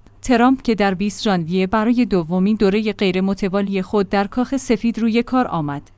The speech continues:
اشارات مبهمی به تلاش برای سومین دوره ریاست جمهوری داشته است،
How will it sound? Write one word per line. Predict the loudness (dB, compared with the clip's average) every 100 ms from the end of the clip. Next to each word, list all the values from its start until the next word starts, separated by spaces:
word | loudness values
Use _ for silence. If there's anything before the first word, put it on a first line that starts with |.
| -8 2
اشارات | 4 6 6 8
مبهمی | 8 6 4 6 6
به | 6 4
تلاش | 2 2 2 4
برای | 4 6 6
سومین | 4 2 2 2 2
دوره | 4 4 4 2
ریاست | 2 2 4 0
جمهوری | 2 2 4 4 4
داشته | 2 -2 -2
است، | -4 -4